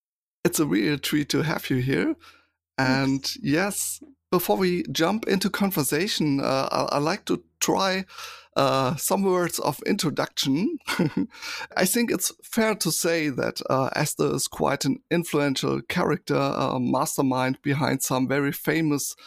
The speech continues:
Speaker 1: books around the topics of co-working. Um, for example, the Agile Retrospective, Making Good Teams Great. I think,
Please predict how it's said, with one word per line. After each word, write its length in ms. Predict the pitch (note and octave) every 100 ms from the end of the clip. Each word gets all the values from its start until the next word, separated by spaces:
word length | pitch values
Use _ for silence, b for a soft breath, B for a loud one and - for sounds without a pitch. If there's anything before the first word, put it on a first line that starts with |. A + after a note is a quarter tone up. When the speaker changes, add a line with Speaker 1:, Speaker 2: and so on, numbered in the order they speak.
| B B
Speaker 1:
books 400 | D3 D3 G3 -
around 400 | - C#3+ C#3 D3+
the 80 | C#3+
topics 520 | - D3+ - C3 - -
of 240 | B2+ - -
co-working. 880 | D#3 E3+ D#3 C#3 C#3 - C#3 C#3 C3+ b b b -
Um, 680 | C3 B2+ B2+ - - - - C3+
for 220 | - C#3
example, 680 | C3+ - B2+ C3+ C3 C3+ C3
the 380 | B2+ C3 C3 -
Agile 360 | - C#3 C#3+ C3+
Retrospective, 1000 | C3 - C#3+ - - C#3 - D3 C#3+ -
Making 440 | C3+ C#3 C#3+ D3
Good 220 | C3+ C#3+ -
Teams 320 | C#3+ C3+ -
Great. 360 | D3 C#3 E3+
I 100 | C#3
think, 360 | B2 - C#3+ -